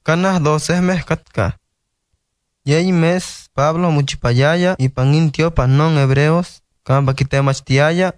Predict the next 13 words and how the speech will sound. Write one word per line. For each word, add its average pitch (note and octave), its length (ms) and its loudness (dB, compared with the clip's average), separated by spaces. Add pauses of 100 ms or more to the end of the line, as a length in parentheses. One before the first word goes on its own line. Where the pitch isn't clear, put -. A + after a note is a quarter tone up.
(140)
non C3+ 300 2
yancuic F3+ 320 -2
tlahtoli D3+ 540 -2
de D3+ 100 0
Jesucristo D3+ 880 -2
ca C3 140 -2
yolchicaualistli. C3+ 1120 -2 (1300)
Yehuan D#3 380 0
motentocaya D#3+ 800 -2 (160)
iuan C#3 320 0
quintlaneltoctihtaya C#3+ 1300 -2
non D#3+ 220 0
tlacameh D#3+ 600 0